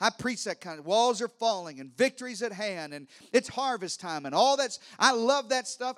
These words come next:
I will continue to preach that way. I love it. It's in my heart. I believe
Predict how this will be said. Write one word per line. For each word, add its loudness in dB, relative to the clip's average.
I -2
will -4
continue -6
to -6
preach -12
that -6
way. -6
I -8
love -2
it. -6
It's -14
in -6
my -8
heart. -8
I 2
believe 2